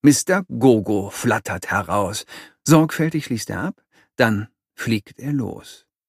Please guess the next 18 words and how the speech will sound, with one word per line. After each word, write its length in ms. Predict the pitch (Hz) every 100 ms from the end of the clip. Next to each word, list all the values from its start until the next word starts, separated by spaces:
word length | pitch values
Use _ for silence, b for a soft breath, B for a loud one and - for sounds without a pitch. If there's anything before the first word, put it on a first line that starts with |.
| _ _
Schnell 320 | 160 143 135
gewinnt 240 | 127 131
er 120 | 123 104
an 120 | 120
Höhe 320 | 160 185 127 B B B
und 120 | 156
ist 240 | 233 - -
schon 120 | 170
nach 180 | 120 117
wenigen 400 | 220 240 165 -
Augenblicken 640 | 117 117 120 101 - 135
außer 320 | 104 110 151
Sicht. 420 | 135 113 - - _ _ _ _ _ _
Pinsel 560 | - 220 190 85 76
hat 180 | - -
er 140 | - -
glatt 380 | - 156 -
übersehen. 720 | - 180 185 - 107 - -